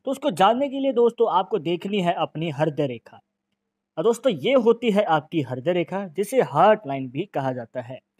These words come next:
नॉर्मली हाथ में जो है ये इस प्रकार से सिंगल होती है, पर जैसे कि आप इस हाथ में देख पा रहे हैं एक रेखा जो है ऊपर की ओर जा रही है और इसमें से एक ब्रांच निकल के नीचे की ओर जा रही है। अब दोस्तों अगर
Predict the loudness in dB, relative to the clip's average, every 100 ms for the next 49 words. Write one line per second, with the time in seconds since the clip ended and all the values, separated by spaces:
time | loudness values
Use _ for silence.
0 | _ _ _ 0 2 4 4 4 2 -2
1 | 0 2 2 2 0 -4 -6 -2 2 2
2 | 0 -8 -4 -2 0 -2 -4 -6 -6 -10
3 | _ _ _ -2 2 2 2 2 0 2
4 | 2 2 0 2 -2 2 0 2 -4 _
5 | _ _ -2 -2 2 2 2 0 2 0
6 | 0 0 0 2 2 4 2 0 -2 -8
7 | -8 _ _ _ -8 -2 -2 0 -2 0
8 | 0 0 2 0 0 -4 -4 -6 -4 -4
9 | -2 -2 -2 0 -2 -2 -4 -6 -6 -12
10 | -8 -8 -10 _ _ _ _ _ _ 0
11 | 2 2 2 0 0 _ _ -6 -2 -2